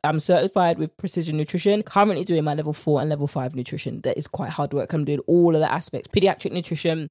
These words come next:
diabetes, all of those things. And I really wanna be able to actually help you lose weight, not nonsense, not M L M. You don't, uh, there's no products here.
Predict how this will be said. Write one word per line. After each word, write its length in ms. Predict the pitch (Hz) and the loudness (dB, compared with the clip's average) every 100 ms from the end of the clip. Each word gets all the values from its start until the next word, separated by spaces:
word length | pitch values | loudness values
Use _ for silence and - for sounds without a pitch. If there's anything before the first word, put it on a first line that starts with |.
| _ - | _ -2
diabetes, 560 | 156 160 160 160 151 - | 2 2 2 2 0 4
all 120 | 185 | 6
of 60 | 175 | 6
those 220 | 147 - | 2 0
things. 220 | 143 139 | -4 -2
And 100 | 165 | -2
I 20 | |
really 180 | 180 208 | 2 2
wanna 160 | 180 151 | 2 0
be 120 | 165 | 2
able 220 | 160 151 | 0 -2
to 180 | - - | -4 -4
actually 420 | - - 151 147 | -4 -4 -4 -4
help 300 | - 170 - | 0 2 2
you 220 | 156 156 - | 0 0 0
lose 320 | 175 165 147 143 | 2 2 2 0
weight, 300 | 143 87 - | -4 -4 -6
not 300 | 165 190 - _ | 2 4 2 _
nonsense, 640 | 175 175 214 - 147 - - | 0 0 0 -2 -4 -4 -2
not 220 | 170 - - | -2 -2 -2
M 160 | 175 165 | 0 2
L 100 | 160 | 2
M. 120 | 147 | 2
You 60 | |
don't, 200 | 175 170 - | 2 2 2
uh, 120 | 170 | 0
there's 200 | 165 170 | 2 2
no 280 | 185 180 190 | 6 6 6
products 400 | - 214 - - | 4 4 4 4
here. 240 | 190 170 | 4 4